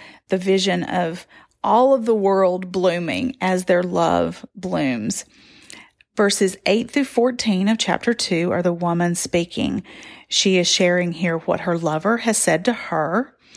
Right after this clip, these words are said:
Um, he's called her a strong horse or a mare.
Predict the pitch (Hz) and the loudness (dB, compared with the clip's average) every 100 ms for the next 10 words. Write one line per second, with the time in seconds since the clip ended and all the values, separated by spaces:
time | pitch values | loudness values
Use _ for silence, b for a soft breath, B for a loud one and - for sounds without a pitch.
0 | B B B B 196 175 180 196 - - | B B B B -2 -2 0 0 0 2
1 | 170 190 208 190 180 - 175 170 190 - | 2 2 2 2 0 0 0 0 0 4
2 | 185 196 - 196 180 165 165 165 165 165 | 4 2 0 0 0 0 -2 0 -2 -4